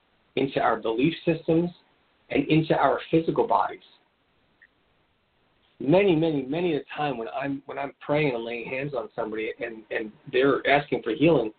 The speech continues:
uh, many times the Lord shows me they're in unforgiveness, and they're, they're in agreement with the accuser of the brethren. It's, it's one of the, it is way up there in the list of open doors that lead to all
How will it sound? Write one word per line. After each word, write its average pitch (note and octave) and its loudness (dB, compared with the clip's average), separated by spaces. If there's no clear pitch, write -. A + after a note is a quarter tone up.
uh, A#2+ -2
many D3+ 0
times A2 -4
the C3 -8
Lord A#2+ -4
shows B2 0
me A2 -6
they're B2 0
in C3 -4
unforgiveness, C3 -2
and A#2+ 0
they're, A#2+ 6
they're B2 2
in A#2+ -2
agreement D3 2
with A#2 -8
the A#2 -6
accuser C3+ 0
of A#2+ -6
the A2+ -4
brethren. A#2 -4
It's, B2 -10
it's B2+ -2
one D#3 0
of C3 -2
the, A#2+ -6
it D3+ 4
is B2+ -2
way D3+ 2
up - -8
there A2 -6
in G#2+ -12
the G#2+ -10
list A#2 -6
of B2 -12
open C#3 -2
doors A#2 -2
that A#2 -6
lead A#2+ -10
to - -10
all B2+ -2